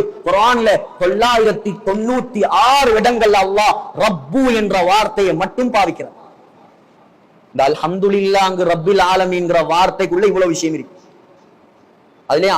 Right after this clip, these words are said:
ஆயிரத்துல லட்சத்துல ஒன்றை தான் நான் சொல்லியிருக்கேன். இதெல்லாம தலைக்கு மேல விளக்கம் உலமாக்கள் எழுதியிருக்கிறாங்க. யோசிச்சு பாருங்க, குர்ஆன் எங்க இருக்கு, நாங்க எங்க இருக்கிறோம், எவ்வளவு படிக்க இருக்குது, எவ்வளவு குர்ஆனோட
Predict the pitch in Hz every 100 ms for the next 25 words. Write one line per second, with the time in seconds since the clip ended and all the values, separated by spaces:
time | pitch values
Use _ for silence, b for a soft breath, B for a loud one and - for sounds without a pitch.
0 | 160 185 214 214 - 220 185 185 233 220
1 | 226 202 202 208 185 170 160 127 - -
2 | - _ _ _ _ _ _ _ _ _
3 | _ _ 131 151 185 190 175 - 180 240
4 | 240 214 202 170 180 196 202 175 180 175
5 | 165 147 131 135 - - _ _ _ _
6 | _ _ _ _ _ _ 147 160 160 156
7 | 135 - _ _ _ - 165 165 156 160
8 | 160 160 165 165 160 151 - - _ _
9 | _ _ _ 147 214 220 185 - 180 156
10 | 131 - - - _ - 220 269 190 233
11 | 240